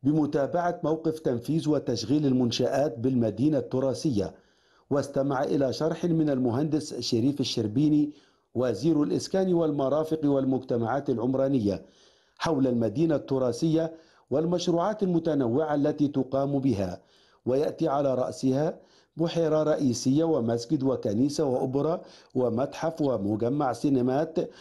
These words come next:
ومسرح روماني والعديد من المباني التجارية.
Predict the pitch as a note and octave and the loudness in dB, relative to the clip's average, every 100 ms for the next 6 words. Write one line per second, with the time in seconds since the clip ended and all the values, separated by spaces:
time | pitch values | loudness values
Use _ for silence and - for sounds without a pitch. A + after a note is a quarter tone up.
0 | - - F3+ D3 A2 C#3+ D3+ D3+ D3+ - | -20 -4 0 0 0 -2 -2 -2 -2 -4
1 | A#2+ C3 B2 D#3+ B2 G2+ G#2 C#3 E3 B2 | -2 0 2 2 2 0 0 0 0 0
2 | A#2 A#2+ D3 C3+ C#3 B2+ A#2+ G#2 C3 A2+ | 0 0 0 2 2 2 0 0 0 0
3 | G#2+ - B2+ D#3+ D#3 G2 F#2 F#2+ | -2 0 0 0 0 -2 -2 -4